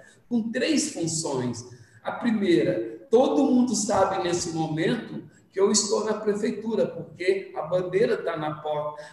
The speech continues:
a, a bicicleta tá lá na recepção. Segundo, as pessoas humildes, principalmente,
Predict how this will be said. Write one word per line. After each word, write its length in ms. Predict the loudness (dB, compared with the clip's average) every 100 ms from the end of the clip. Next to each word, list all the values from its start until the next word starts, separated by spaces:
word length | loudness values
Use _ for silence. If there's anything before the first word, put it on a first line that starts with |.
| -6
a, 280 | -4 -2 -4
a 40 |
bicicleta 640 | -6 -8 -8 0 0 0
tá 180 | -4 -2
lá 180 | 0 0
na 160 | 0 0
recepção. 880 | -2 -4 -8 -8 -8 -4 -4 -6 -14 -20 _ -6
Segundo, 760 | -2 0 4 4 4 0 -6 -10 -8
as 180 | -4
pessoas 720 | 2 2 2 2 2 4 2 2
humildes, 720 | -2 -2 2 4 2 -2 -6
principalmente, 640 | -8 -2 0 2 0